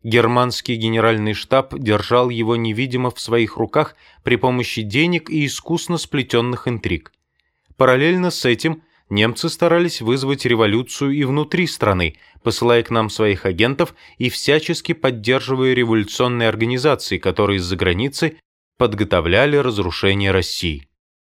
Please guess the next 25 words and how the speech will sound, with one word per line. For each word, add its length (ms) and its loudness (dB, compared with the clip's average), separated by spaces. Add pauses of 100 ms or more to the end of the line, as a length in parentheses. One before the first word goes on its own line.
(1040)
Расчет 540 0
на 100 2
русскую 500 0
революцию 720 0
немцы, 440 -2
впрочем, 580 -2
делали 380 0
и 100 0
до 120 0
войны. 420 0 (500)
В 100 -20
Петербурге 720 0
упорно 540 0
говорили, 440 2
что 420 2
перед 280 0
самым 400 0
ее 220 2
объявлением 760 0 (240)
была 320 4
случайно 600 0
перехвачена 720 -2
и 200 0
расшифрована 800 0
телеграмма, 800 0